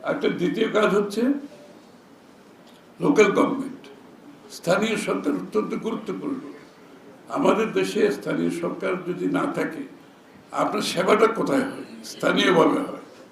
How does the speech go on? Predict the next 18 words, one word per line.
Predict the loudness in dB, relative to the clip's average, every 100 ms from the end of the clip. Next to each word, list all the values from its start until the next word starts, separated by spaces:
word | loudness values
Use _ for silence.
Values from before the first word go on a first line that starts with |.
| -20 -20 -20 -16 -2
ঢাকায় | 0 4 4
বসে | 4 2
তো | 2 2
সেবা | 4 4 4
দেবে | 4 2
না, | 2 -2 -6 -18 -20 -20 -20 -20 -4
সেবা | 0 4
দেবে | 6 6 6
স্থানীয় | 2 0 0 0 0
সরকারগুলো, | -2 -2 -2 -2 -2 -6 -10 -16 -20 -20 -20 -20 -8
সিটি | -2 0
কর্পোরেশনগুলো | 4 2 4 2 2 4 6 6
দেবে, | 2 -2 -6 2
পৌরসভাগুলো | 6 6 4 2 0 2 2 2
দেবে, | 0 -6 -10 -14 -18 -8
ইউনিয়ন | 0 4 4 4
কাউন্সিল | 4 2 2 2 0
দেবে, | 0